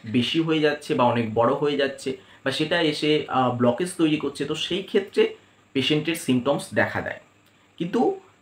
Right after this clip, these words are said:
অনেকের ক্ষেত্রে এটা অ্যাসিম্পটোম্যাটিক, মানে কোনো সিমটমস ছাড়াই ওই পিত্তথলিতে পাথর থেকে যায়।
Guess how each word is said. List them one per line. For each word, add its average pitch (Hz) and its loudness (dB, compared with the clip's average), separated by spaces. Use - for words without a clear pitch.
অনেকের 233 6
ক্ষেত্রে 208 2
এটা 185 4
অ্যাসিম্পটোম্যাটিক, 143 2
মানে 151 -2
কোনো 185 -4
সিমটমস 156 -2
ছাড়াই 135 4
ওই 135 0
পিত্তথলিতে 165 -2
পাথর 151 -4
থেকে 123 -6
যায়। - -14